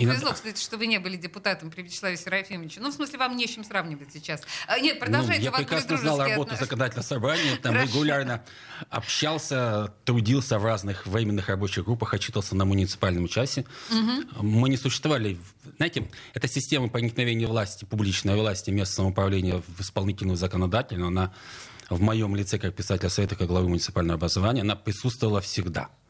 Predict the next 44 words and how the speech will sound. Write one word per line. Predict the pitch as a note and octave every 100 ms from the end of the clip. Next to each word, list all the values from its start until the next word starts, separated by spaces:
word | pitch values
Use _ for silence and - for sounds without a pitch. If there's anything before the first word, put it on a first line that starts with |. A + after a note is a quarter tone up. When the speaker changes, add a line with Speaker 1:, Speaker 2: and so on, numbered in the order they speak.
| _ - - - - - - -
Speaker 1:
Это | G#2+ - G#2+
не | - A#2
всегда | A2+ B2 A#2
на | A2+
трибуне, | A2 A2+ A2 C#3+ A2+
но | G#2
всегда | - G2
документы, | G2 F#2+ G2+ A2+ C#3+ - C#3+
это | - G#2
всегда | - G#2 G2+
какое-то | G2 G#2 F#2+
общение, | F2 - - C3+ C#3+
это | C3+ G#2+
какие-то | - G2+ F#2+
комиссии, | F#2 F#2+ A#2 C#3+ C#3+
это | A#2+ G2
временные | A2 G2 F2+
с-, | -
рабочие | G2+ F#2+ F#2 F#2+ F#2+ F2+
группы. | F#2 C#3+ C#3 - - - - - -
Поэтому | C#3 C3+ B2
для | A2+ B2
меня | B2+ A#2
переход, | - A2+ - A#2 G#2+ - -
м, | - - F2 - - -
на | -
постоянную | B2+ - B2 A#2 G#2 G2+
работу | G2+ G2 F#2+ F2+
в |
законодательное | F2 F#2+ F#2+ F#2+
собрание | C3 F3+ G3+
не | E3+ F3+
был, | D#3
как | B2+ A#2 D3
и |
для | A2 B2+
многих | C3 A2 F#2+ G#2
моих | G2+ F#2+
коллег, | - B2+ G3+ -
которые | - A2+ G2+
возглавляли | F#2 G2 F#2 F2+
муниципалитеты | F2+ F2 - G2 G2 E3+ -
на | D#3+ D3+
этом, | -